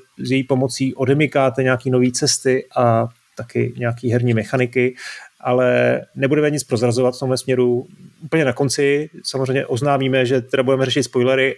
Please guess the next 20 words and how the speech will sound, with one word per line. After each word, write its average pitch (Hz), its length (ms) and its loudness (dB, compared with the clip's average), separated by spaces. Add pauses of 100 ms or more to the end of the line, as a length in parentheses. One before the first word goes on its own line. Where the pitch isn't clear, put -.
ale 123 280 2
do 120 100 -2
té 120 140 -8
doby, 127 380 0
eh, 123 340 -2
budeme 123 340 -4
mluvit, 120 400 0
eh, 123 220 2 (460)
bez 117 140 2
spoilerů. 107 400 2 (340)
Takže, 120 460 2 (400)
eh, 117 560 -4
tím 156 180 -4
jsem 190 100 4
chtěl 190 180 4
říct, 127 280 -2
tady 135 160 0
tím, 143 280 -8
eh, 113 160 -14
úvodem, 127 540 -2